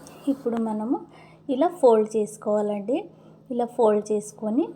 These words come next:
రెండు క్లాత్ని పట్టుకొని మళ్ళీ ఒక కుట్టు వేసుకోవాలండి. ఇలా కుట్టు వేసుకుంటే చాలా నీట్‌గా వస్తుందండి. ఆ,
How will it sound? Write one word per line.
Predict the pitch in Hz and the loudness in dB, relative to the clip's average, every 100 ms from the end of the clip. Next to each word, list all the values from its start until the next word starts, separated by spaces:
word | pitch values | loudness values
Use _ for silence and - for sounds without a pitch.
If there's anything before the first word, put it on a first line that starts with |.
| - - - - - - - - - - - - | -18 -20 -20 -20 -20 -20 -20 -20 -20 -20 -18 -2
రెండు | 233 214 208 | 2 2 2
క్లాత్ని | 220 214 196 190 208 | 0 0 0 -2 -6
పట్టుకొని | 202 196 185 190 - 202 269 453 - - - - - 233 | -6 -6 -6 -10 -8 -4 -4 -4 -10 -20 -20 -20 -10 -2
మళ్ళీ | 220 220 | 0 2
ఒక | 226 214 - | 2 0 -8
కుట్టు | - 214 - | -10 -10 -4
వేసుకోవాలండి. | 214 208 202 - 208 202 196 196 254 403 - - - - - - | -2 -2 -4 -4 -2 -2 -4 -6 -6 -6 -12 -20 -20 -20 -20 -8
ఇలా | 262 240 | -2 0
కుట్టు | 233 233 220 220 | 0 -2 -4 0
వేసుకుంటే | 226 214 - 220 208 208 240 339 370 - - - - - | 2 2 -2 -8 -8 -4 -2 -2 -4 -16 -20 -20 -16 -2
చాలా | 240 214 226 | 0 2 0
నీట్‌గా | 220 208 208 214 214 | -2 -4 -6 -2 0
వస్తుందండి. | 220 208 - 208 202 196 190 226 269 339 - - - - - - | 0 -2 -6 -10 -8 -8 -6 -2 -2 -2 -8 -20 -20 -20 -20 -14
ఆ, | 233 | -4